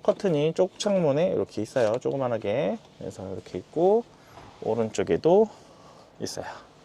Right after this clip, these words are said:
자, 이렇게 있는데, 트렁크 부분 한번 볼게요. 트렁크도 있어요. 트렁크도 이제, 그래서 이제 총 다섯 곳, 다섯 곳인데, 아, 이게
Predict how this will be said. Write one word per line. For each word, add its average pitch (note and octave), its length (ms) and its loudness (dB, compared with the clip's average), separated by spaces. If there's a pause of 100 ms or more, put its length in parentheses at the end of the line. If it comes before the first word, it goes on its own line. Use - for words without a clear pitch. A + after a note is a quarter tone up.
(720)
자, C#3 200 2
이렇게 D3+ 300 6
있는데, D#3 300 4
트렁크 C4 540 6
부분 D3+ 380 0
한번 A#2 220 -2
볼게요. F#2 400 2 (1700)
트렁크도 B3 440 6
있어요. A#2 360 2 (140)
트렁크도 C#3+ 1000 2
이제, A2 180 4
그래서 C#3 300 4
이제 A2+ 140 2
총 A3 340 0 (100)
다섯 - 340 -2
곳, F#3 140 -4 (680)
다섯 A2+ 240 -4
곳인데, A#2+ 600 -2 (840)
아, A2 140 -2
이게 C#3+ 420 0